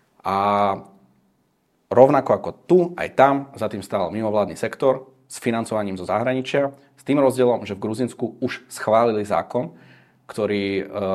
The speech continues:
vlastne požadoval transparentnosť, raz za rok ukázať povinnosť deklarovať, odkiaľ máte príjmy. Na, samozrejme sú tam nuancy, že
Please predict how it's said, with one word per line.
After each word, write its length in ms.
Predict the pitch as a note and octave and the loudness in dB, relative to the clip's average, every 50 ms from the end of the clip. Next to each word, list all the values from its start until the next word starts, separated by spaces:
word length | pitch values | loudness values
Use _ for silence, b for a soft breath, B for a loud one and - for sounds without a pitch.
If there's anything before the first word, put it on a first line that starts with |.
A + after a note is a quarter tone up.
| F#2+ F#2 F2+ | -2 -4 -4
vlastne 320 | - - G2+ - - G#2 - | -6 -6 -6 -6 -8 -8 -8
požadoval 400 | G#2+ G#2 A#2 G#2 G2+ G2 F#2+ G2 | -4 -4 -2 -2 -2 -2 -4 -4
transparentnosť, 880 | F#2+ F#2+ G2+ - - A2 G#2 G2+ G2+ - A#2 B2 - - - - - _ _ _ _ _ - D#2+ F#2 F#2 F2+ - - - | -6 -8 -8 -8 -6 -6 -6 -6 -6 -6 -6 -6 -6 -8 -14 -20 -20 _ _ _ _ _ -20 -16 -16 -16 -14 -16 -10 -8
raz 160 | G#2 G#2 G2+ - - | -8 -8 -8 -10 -6
za 160 | - G2 F#2+ | -6 -4 -4
rok 240 | G2 F#2+ - - - _ _ - | -4 -6 -6 -12 -20 _ _ -20
ukázať 480 | - - - A2 G#2 - G#2 G2+ - - - _ _ _ | -12 -6 -6 -4 -2 0 -2 -2 -4 -10 -20 _ _ _
povinnosť 480 | _ - G#2+ G#2+ G#2+ G2+ F#2 - - - | _ -6 -4 -4 -4 -4 -6 -8 -10 -8
deklarovať, 640 | G2 G2+ - - A#2 G#2 G2+ G2 G2 G2+ - - - | -8 -6 -2 -2 0 0 0 0 0 -2 -2 -4 -8
odkiaľ 300 | A2+ G#2 - - A2+ G#2 | -10 -10 -6 -4 -4 -4
máte 240 | G2 F#2+ - G2 F#2+ | -4 -6 -8 -10 -12
príjmy. 400 | - - G#2 G2+ A2 A#2 A2+ B B B B B B B B B B B _ _ _ _ _ _ _ _ _ _ _ D2 | -12 -10 -10 -8 -8 -10 -12 B B B B B B B B B B B _ _ _ _ _ _ _ _ _ _ _ -18
Na, 240 | D#2 F2+ F#2 G#2 - | -10 -4 -4 -4 -2
samozrejme 400 | - - G#2+ G2 G2 F2+ F2+ - | -2 -2 -2 -2 -2 -4 -6 -8
sú 80 | - - | -8 -8
tam 160 | F2+ D#2+ - - - | -8 -8 -8 -8 -6
nuancy, 400 | G#2 F#2 F#2+ F#2+ F#2+ - - - | -4 -4 -4 -6 -8 -10 -14 -14
že 160 | D#2+ - | -14 -16